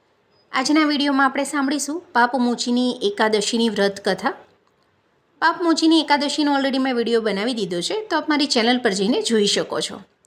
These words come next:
પાપમોચીની એકાદશીનું વ્રત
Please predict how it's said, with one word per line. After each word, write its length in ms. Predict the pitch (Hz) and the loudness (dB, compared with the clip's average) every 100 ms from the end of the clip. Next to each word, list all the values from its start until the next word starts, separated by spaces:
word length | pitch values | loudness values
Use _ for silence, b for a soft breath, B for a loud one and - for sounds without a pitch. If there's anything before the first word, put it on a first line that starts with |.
| B B B B - | B B B B -2
પાપમોચીની 760 | 320 330 311 302 - 302 302 | -2 0 0 0 0 2 2
એકાદશીનું 840 | 294 240 254 247 254 285 285 277 | 0 2 2 4 0 2 0 0
વ્રત 380 | 330 262 190 | 4 4 2